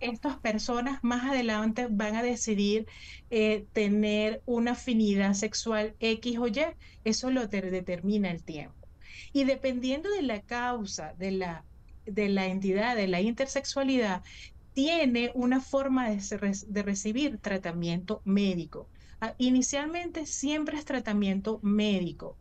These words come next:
y posteriormente, muy posteriormente, se habla de la parte quirúrgica,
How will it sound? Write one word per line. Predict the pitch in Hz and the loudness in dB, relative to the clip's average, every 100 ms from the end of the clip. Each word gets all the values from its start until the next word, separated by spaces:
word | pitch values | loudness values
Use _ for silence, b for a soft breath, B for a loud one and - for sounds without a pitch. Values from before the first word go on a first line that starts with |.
| b - | b -4
y | 254 | -2
posteriormente, | 202 226 - - 202 202 208 302 269 220 208 214 196 | 0 0 0 0 2 4 4 4 2 2 2 0 0
muy | 190 233 302 330 | 2 2 2 -2
posteriormente, | - 240 226 202 190 214 208 202 214 208 B - | -2 -4 0 0 2 2 2 2 0 -4 B -6
se | - 202 | -2 0
habla | 208 262 247 | 0 0 0
de | 214 190 | 2 0
la | 175 | 0
parte | 175 165 - 185 | -2 -4 -4 -4
quirúrgica, | 202 180 170 147 - - - | -2 0 -2 -6 -12 -12 -12